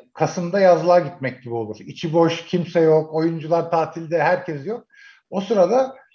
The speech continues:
Kazan Dairesi, Ali Sami Yen'in Kazan Dairesi dahil her yerinde bakım başlar. Florya'da bakım başlar, çimlerin bakımı. E, o zaman da ben genç yönetici olduğum için tabii hani, e, bırak oraya git, bırak buraya git. Biz de Galatasaray aşkıyla her yere gittiğimiz için o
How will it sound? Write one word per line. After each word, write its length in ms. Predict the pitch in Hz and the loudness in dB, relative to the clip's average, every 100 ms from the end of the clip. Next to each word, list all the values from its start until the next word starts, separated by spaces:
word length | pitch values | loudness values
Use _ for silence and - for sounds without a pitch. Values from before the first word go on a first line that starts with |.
| _ | _
Kazan 400 | 170 165 220 214 | -2 0 0 2
Dairesi, 480 | 196 180 170 160 180 | 2 2 0 -4 -6
Ali 180 | 160 165 | -6 -6
Sami 380 | - 185 185 190 | -4 -2 -2 -4
Yen'in 240 | 190 185 | -6 -4
Kazan 400 | 180 175 190 190 | -2 0 -2 0
Dairesi 500 | 175 165 156 - 160 | -2 -4 -6 -12 -6
dahil 260 | 156 156 147 | -2 -2 2
her 180 | 185 | 2
yerinde 460 | 180 165 156 139 127 | 2 -2 -4 -4 -2
bakım 320 | 139 - 196 | -2 -2 -2
başlar. 500 | 190 190 196 208 202 _ | 0 -2 -4 -6 -6 _
Florya'da 540 | 160 170 170 165 139 123 | -2 0 2 0 0 -2
bakım 300 | 135 190 190 | -4 -4 -2
başlar, 440 | 185 - 185 185 | -2 -2 -6 -6
çimlerin 420 | - 175 175 175 | -12 -10 -8 -4
bakımı. 440 | 160 165 190 214 - _ - _ _ - | -6 -6 -8 -8 -12 _ -20 _ _ -10
E, 60 | |
o 120 | 170 | -6
zaman 260 | 165 214 220 | -2 0 2
da 120 | 196 | 0
ben 180 | 190 190 | 0 0
genç 260 | 196 202 202 | 0 -2 -2
yönetici 360 | 190 190 170 | -4 -4 -4
olduğum 340 | 196 190 214 175 | -2 -2 -4 -6
için 240 | - 196 | -8 -2
tabii 220 | 185 180 | 0 2
hani, 220 | 180 175 | 0 -2
e, 500 | 180 180 - 156 151 156 | -2 -4 -8 -14 -12 -10
bırak 320 | 156 175 175 | 0 2 4
oraya 200 | 185 175 | 2 2
git, 160 | 160 156 147 | 0 -6 -6
bırak 280 | 165 160 170 | -4 -4 -4
buraya 180 | 165 143 | -4 -4
git. 200 | 160 151 | -6 -10
Biz 160 | 151 | -4
de 60 | 156 | -2
Galatasaray 460 | 151 156 151 160 | 2 0 0 -2
aşkıyla 300 | 151 - 156 | -4 -6 -2
her 80 | 151 | 0
yere 200 | 160 156 | 0 -4
gittiğimiz 460 | 156 156 - 220 196 | -6 -10 -8 -6 -6
için 160 | - | -8
o 340 | 170 170 180 | 0 2 2